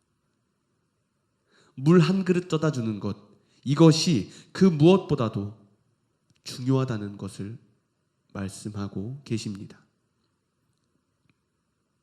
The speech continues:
사랑하는 성도 여러분, 우리가 이 시간 물어야 하는 질문은 바로 이것입니다.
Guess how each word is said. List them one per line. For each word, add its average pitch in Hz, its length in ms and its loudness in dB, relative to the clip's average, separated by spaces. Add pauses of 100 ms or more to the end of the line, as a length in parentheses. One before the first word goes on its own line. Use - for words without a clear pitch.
(600)
사랑하는 135 420 0
성도 147 360 4
여러분, 120 460 4 (680)
우리가 143 220 6
이 170 100 4
시간 160 560 0 (680)
물어야 143 520 2
하는 135 260 0
질문은 104 540 -8
바로 104 300 -8
이것입니다. 107 720 -6